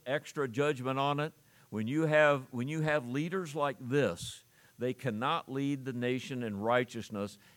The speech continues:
They take it into its own debauchery and its own sin until from inside out they've destroyed themselves. And then if someone takes over, then if, uh, they go to pieces,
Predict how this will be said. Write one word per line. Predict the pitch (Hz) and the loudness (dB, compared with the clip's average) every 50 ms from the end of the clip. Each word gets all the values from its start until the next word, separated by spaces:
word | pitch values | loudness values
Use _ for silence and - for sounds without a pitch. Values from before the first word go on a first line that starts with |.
| _ - | _ -6
They | 120 117 113 | -4 -2 -2
take | 95 - - - 147 151 151 - 160 | -4 -6 -6 -4 -4 -4 -4 -2 -4
it | 156 156 - | -4 -4 -4
into | - 123 131 127 120 135 117 113 | -6 -6 -4 -4 -2 -2 -2 -2
its | 110 - | -2 -2
own | 127 127 131 131 127 113 | -2 -2 -2 -2 -2 -2
debauchery | 117 98 82 113 117 127 135 131 - - 143 135 131 131 135 139 127 - - - - | -4 -2 0 2 2 2 2 2 0 -4 -4 -2 -2 -2 -2 -2 -4 -8 -12 -14 -8
and | 117 117 110 | -6 -4 -4
its | 110 101 - - | -4 -4 -2 -2
own | 123 113 110 104 98 | 0 0 0 -2 -4
sin | - - - - 156 147 143 139 139 139 135 131 - - - - - - | -4 -4 -2 0 0 2 2 2 2 0 0 -4 -6 -8 -14 -20 -16 -10
until | - 107 104 95 - 135 120 113 110 | -8 -8 -8 -6 -4 -2 -2 -2 -2
from | 104 - 127 113 107 107 | -2 -4 -4 -4 -4 -4
inside | - 147 151 151 147 143 - - 156 131 123 120 117 117 | -4 -4 -4 -4 -4 -6 -6 -2 0 2 2 2 2 2
out | 113 117 113 113 117 113 - | 2 4 4 4 2 2 -2
they've | 113 107 98 90 | -4 -6 -6 -6
destroyed | 95 101 98 - - 117 110 104 101 98 87 | -8 -10 -10 -10 -8 -4 0 0 0 0 -2
themselves. | 90 87 85 80 - 101 90 85 78 82 85 - - - - _ _ _ _ _ _ _ _ _ _ _ _ _ _ _ _ - 73 | -4 -6 -8 -8 -8 -6 -6 -6 -8 -10 -14 -18 -20 -20 -20 _ _ _ _ _ _ _ _ _ _ _ _ _ _ _ _ -20 -18
And | 67 67 85 | -12 -8 -4
then | 117 123 120 | -4 -2 -2
if | 120 107 | -4 -6
someone | - - 131 123 123 123 120 117 104 | -6 -6 -4 -4 -4 -4 -4 -4 -2
takes | 135 131 120 - - | -2 -4 -4 -4 -2
over, | 131 123 123 123 113 127 127 123 120 - - _ - | -2 0 0 0 0 -2 -4 -4 -6 -12 -20 _ -16
then | 95 92 110 120 127 123 | -10 -6 -4 -2 -2 0
if, | 123 120 107 110 - - | -2 -2 -2 -4 -6 -4
uh, | 117 113 110 110 107 101 - - - - - | -2 0 0 0 0 -2 -4 -8 -18 -20 -12
they | 98 101 110 107 | -8 -6 -4 -4
go | 92 113 123 127 127 | -2 0 0 0 0
to | 120 113 | -2 -4
pieces, | - - 123 120 110 - 127 123 117 113 - | -4 -4 -6 -6 -6 -6 -6 -8 -8 -8 -12